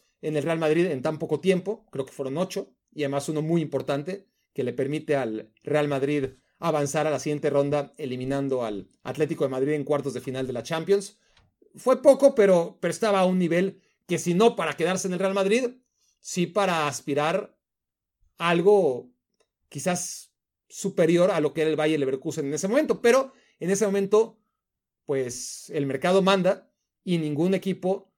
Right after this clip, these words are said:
se interesó por Javier lo suficiente como el Bayer Leverkusen. Y su primer año fue muy bueno, ni fue campeón goleador, ni rompió récords, pero fue un muy buen año, su, su primer año en la Bundesliga. Después ya no, desp-, y, y estamos hablando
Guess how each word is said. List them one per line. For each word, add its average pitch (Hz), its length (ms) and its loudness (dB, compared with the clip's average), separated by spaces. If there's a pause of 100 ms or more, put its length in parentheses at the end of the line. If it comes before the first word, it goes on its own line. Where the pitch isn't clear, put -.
se 165 180 -6
interesó 139 560 -2
por 165 180 -2
Javier 151 420 0
lo 160 120 -2
suficiente 170 580 -4
como 151 260 -2
el 135 60 2
Bayer 151 260 2
Leverkusen. 127 640 -6 (480)
Y 202 120 -4
su 196 100 0
primer 185 220 2
año 254 160 0
fue 233 100 2
muy 226 140 2
bueno, 233 320 4
ni 151 260 -8
fue 233 160 -2
campeón 240 340 2
goleador, 180 640 2 (280)
ni 147 180 -2
rompió 147 340 2
récords, - 640 -2 (300)
pero 190 200 4
fue - 160 -4
un 175 120 0
muy 190 200 8
buen 143 220 2
año, 117 320 -10
su, 135 240 -8
su 135 140 -18
primer 143 180 -2
año 139 140 -2
en 135 40 -2
la 123 100 -4
Bundesliga. 117 540 -6 (880)
Después 110 380 -8
ya 120 100 -4
no, - 280 -10
desp-, - 260 -16
y, 120 220 -10
y 117 60 -8
estamos 143 260 -8
hablando 175 400 0